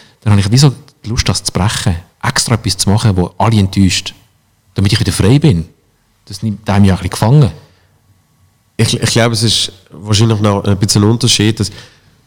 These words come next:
Speaker 2: beim Radio hast du extremen, äh, Streufaktor.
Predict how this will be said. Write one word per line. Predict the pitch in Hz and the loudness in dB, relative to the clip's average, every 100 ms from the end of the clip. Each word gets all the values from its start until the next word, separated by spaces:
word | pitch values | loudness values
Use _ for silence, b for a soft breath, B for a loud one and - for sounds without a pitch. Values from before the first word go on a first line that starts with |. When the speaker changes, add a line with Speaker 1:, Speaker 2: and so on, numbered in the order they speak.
| _ - | _ -2
Speaker 2:
beim | 104 | 0
Radio | 95 101 95 117 123 117 110 117 131 135 131 | 2 2 2 2 0 0 2 4 4 0 0
hast | 101 - 104 | 0 0 -2
du | 104 | -4
extremen, | 101 - 104 107 120 120 110 107 104 98 90 - | -4 -4 -2 0 2 2 2 2 2 0 -4 -10
äh, | 107 95 95 92 95 85 - | -12 -10 -10 -4 -2 -2 -2
Streufaktor. | - - 92 110 110 95 - - 87 60 - - | -2 0 2 2 2 -2 -6 -4 -2 -2 -6 -14